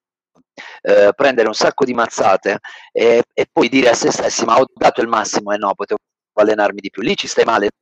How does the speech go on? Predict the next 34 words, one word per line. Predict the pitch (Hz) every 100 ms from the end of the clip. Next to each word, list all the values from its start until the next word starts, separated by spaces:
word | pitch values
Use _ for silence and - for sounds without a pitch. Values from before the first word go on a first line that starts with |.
| _ _ _ _ _
non | 202 220
tanto | 190 160 123
per | 110
le | 107
mazzate, | 101 - 107 98
ma | 110
il | 123
fatto | 175 - 151
che | 131
non | 151 170 180 180 -
hai | 135
dato | 143 160 147
il | 131
massimo. | 123 131 - 110 85 - - - -
Ma | 120
se | 147
sali | 131 - 220
sul | - 143
ring | 143 92 90 92 - _ _ _ _ -
e | - - _
perdi | 143 113 98 -
perché | - - 98 - - _ _ _ _ _ _
il | 113 107
tuo | 139
avversario | 143 - - 123 104 -
è | 117
più | - 104
te, | 113 110 - - _
ma | 127 139
tu | - 240
hai | 147
dato | 156 147
il | 135 -
massimo, | 110 - - 117